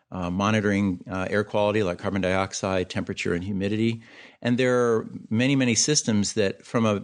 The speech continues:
user standpoint, first seem very comfortable and then seem transparent. You don't even notice them unless you really look for them. But in the, at the same time, they use very, very little energy. And when we built the building, we had to,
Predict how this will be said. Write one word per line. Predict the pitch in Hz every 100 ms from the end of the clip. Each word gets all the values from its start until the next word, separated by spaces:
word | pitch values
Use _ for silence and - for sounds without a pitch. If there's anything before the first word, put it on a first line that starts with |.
| -
user | 107 127 202 208
standpoint, | - 101 85 - 92 -
first | - 147 165 -
seem | - - 123 120 120 120 120 - - - _
very | 117 127 117
comfortable | - 180 185 113 90 85 85 -
and | 110 127
then | 143
seem | 143 143 123
transparent. | - 123 113 - 156 143 69 - -
You | 117
don't | 117 143
even | 131 117
notice | 120 139 -
them | 98
unless | 92 98 - 107
you | 95 -
really | 104 98
look | 101 135
for | - 90
them. | 82 80 - - - -
But | 143 139
in | 143
the, | 127 123 -
at | 120
the | 123
same | - 151
time, | 135 - 196 160 110
they | 110
use | 113 107
very, | 117 135 143
very | 123 123 123
little | 113 110 -
energy. | 139 151 - - - -
And | 120 139 135
when | 117
we | 110 101
built | 107 -
the |
building, | 101 101 101 98
we | 95
had | 101 95
to, | - 92